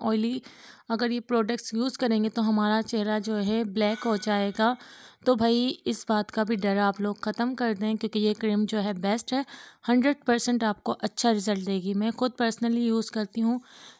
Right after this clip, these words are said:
तभी तो मैंने सोचा कि चलो मैं अपने यूट्यूबर फ्रेंड्स के साथ भी शेयर करूँ, because हो सकता है बहुत से लोग परेशान हों ये सोच कर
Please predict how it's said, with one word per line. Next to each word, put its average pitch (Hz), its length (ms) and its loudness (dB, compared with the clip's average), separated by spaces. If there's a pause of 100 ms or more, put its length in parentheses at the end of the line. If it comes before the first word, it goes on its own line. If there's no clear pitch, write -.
(140)
तभी 233 220 0
तो 269 120 -4
मैंने 240 240 2
सोचा 220 300 -2
कि 233 140 -4
चलो 226 240 0
मैं 220 120 2
अपने 214 240 0
यूट्यूबर 208 440 -2
फ्रेंड्स 214 360 -4
के 240 100 -4
साथ 226 220 -2
भी 214 120 -4
शेयर 214 320 -2
करूँ, 220 300 -2 (800)
because 262 640 2
हो 269 160 4
सकता 247 340 -2
है 247 100 0
बहुत 240 200 0
से 254 140 -4
लोग 226 240 2
परेशान 220 600 0
हों 214 200 0
ये 220 160 0
सोच 214 320 -2
कर 214 180 -4